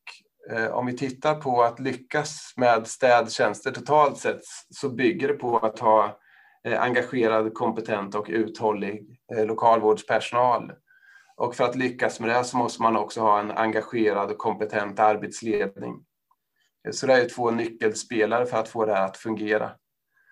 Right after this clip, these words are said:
Eh, och sen som upphandlare tycker jag att, eh, bli lite mer faktabaserad, att återvinna, eh, återanvända erfarenheter från andra, eh, från tidigare upphandlingar.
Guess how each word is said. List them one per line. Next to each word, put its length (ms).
Eh, 180
och 80
sen 200
som 400
upphandlare 680
tycker 220
jag 280
att, 260
eh, 340
bli 280
lite 240
mer 140
faktabaserad, 920
att 240
återvinna, 1200
eh, 300
återanvända 600
erfarenheter 560
från 180
andra, 420
eh, 100
från 300
tidigare 380
upphandlingar. 680